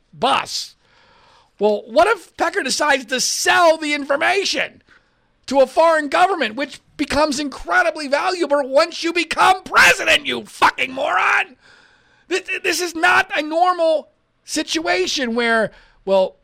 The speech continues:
you know, a foreign government might not care that much about having, uh, you know, blackmail information on a congressman or a governor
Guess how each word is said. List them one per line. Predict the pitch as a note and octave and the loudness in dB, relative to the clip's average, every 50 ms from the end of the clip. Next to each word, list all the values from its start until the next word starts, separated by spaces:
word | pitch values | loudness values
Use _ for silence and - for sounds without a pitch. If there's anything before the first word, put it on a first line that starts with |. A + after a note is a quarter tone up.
| _ _ | _ _
you | G#3 G3 | -8 -4
know, | E3+ D3+ C#3+ C#3+ | -4 -2 -2 -2
a | C#3+ | -4
foreign | - F#3+ F3 F3 E3+ E3 | -4 -4 -4 -4 0 0
government | F#3+ F#3 F3 E3+ D#3+ D3+ | 0 -2 -2 -4 -8 -8
might | E3 E3+ E3 | -10 -10 -8
not | D#3+ D#3+ E3 - | -8 -8 -8 -8
care | - - G3+ A#3+ A3+ | -8 -6 -4 -2 0
that | G3 F3 C#3+ C3 | 0 -2 -2 -4
much | D3 D3 D3 B2 C#3+ | -6 -8 -8 -8 -8
about | C3+ C#3 C3+ C3+ | -8 -6 -6 -4
having, | C#3+ C#3+ C#3 C#3+ C#3+ C#3 B2+ - _ _ _ _ _ _ _ _ _ | -4 -4 -4 -6 -8 -10 -12 -14 _ _ _ _ _ _ _ _ _
uh, | - C3+ C#3 C3+ B2+ B2 B2 B2 A#2+ B2 B2 - - | -10 -8 -8 -6 -6 -8 -8 -10 -12 -14 -16 -20 -16
you | D3+ D3 B2+ | -16 -14 -14
know, | A#2+ A#2+ B2+ C#3 C#3 - - - _ _ _ | -12 -14 -16 -16 -18 -20 -20 -20 _ _ _
blackmail | _ _ F3+ D3 D#3 E3+ E3+ E3+ - D#3+ D#3 D3+ C#3 C#3+ | _ _ -10 -4 -2 -2 -2 -4 -6 -6 -6 -6 -4 -4
information | C#3+ C3+ B2+ C#3+ C#3+ C#3 C#3 C3+ - C#3 C3+ | -6 -6 -6 -6 -4 -4 -4 -4 -6 -6 -6
on | C3+ C3+ C3 | -6 -6 -8
a | B2 | -10
congressman | - - E3+ E3 E3+ E3+ E3 C#3 C#3 B2+ A#2 B2+ B2+ B2+ | -10 -6 -2 -2 -2 -2 -4 -6 -8 -8 -8 -10 -10 -10
or | B2+ B2+ B2+ | -8 -10 -10
a | B2+ | -8
governor | B2+ A#2 D#3+ F3 F#3 F#3 D#3 D#3 C#3+ C3+ B2+ B2 A#2+ A2 | -6 -4 -2 0 0 -2 -2 -6 -8 -8 -8 -8 -10 -12